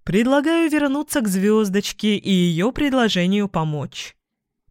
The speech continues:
перевел тему Белый. Муна из-под лобья посмотрела на него. «Приведите королеву.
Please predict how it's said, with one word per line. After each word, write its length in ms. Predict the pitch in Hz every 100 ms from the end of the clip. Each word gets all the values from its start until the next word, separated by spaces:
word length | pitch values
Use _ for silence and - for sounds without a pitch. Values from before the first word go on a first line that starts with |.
| _
перевел 460 | 185 175 170 175 175
тему 360 | - 175 185
Белый. 580 | 165 180 165 165 - - _ _ _ _ _ _ _
Муна 480 | 165 180 247 277 262
из-под 460 | - 202 - 160
лобья 420 | 160 160 190 220 226
посмотрела 640 | 220 - 196 170 160 170
на 140 | 170 170
него. 400 | 175 156 156 180 196 _ _ _ _ _ -
«Приведите 720 | 202 202 202 196 233 247 180
королеву. 720 | - 180 185 185 180 175 185